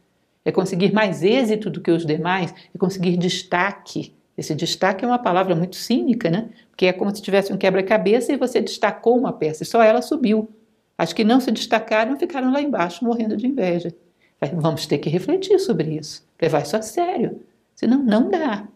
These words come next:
que que é que a gente tá pretendendo mesmo? Fraternidade, solidariedade, empatia? Não vai dar. Inviável. Isso é trabalhar sério.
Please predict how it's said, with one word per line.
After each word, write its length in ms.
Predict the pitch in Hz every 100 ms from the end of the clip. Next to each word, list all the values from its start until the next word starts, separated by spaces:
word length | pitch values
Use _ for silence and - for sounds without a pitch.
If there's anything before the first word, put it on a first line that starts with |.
| _ -
que 80 | 254
que 140 | 294
é 60 | 294
que 80 | 285
a 20 |
gente 180 | 202 185
tá 120 | 185
pretendendo 580 | 190 165 160 165 165 160
mesmo? 340 | 180 294 180 - _ _ _ _ _
Fraternidade, 880 | - 156 156 160 160 156 160 190 190
solidariedade, 760 | 165 160 160 156 156 170 180
empatia? 640 | 180 151 151 - 285 294 - _
Não 220 | - 180 160
vai 180 | 190
dar. 380 | 302 311 320 - _ _ _ _ _ _ _ -
Inviável. 760 | 247 262 240 151 151 151 - - _ _ _ -
Isso 180 | 226 240
é 20 |
trabalhar 400 | 247 196 180 165
sério. 460 | - - 147 143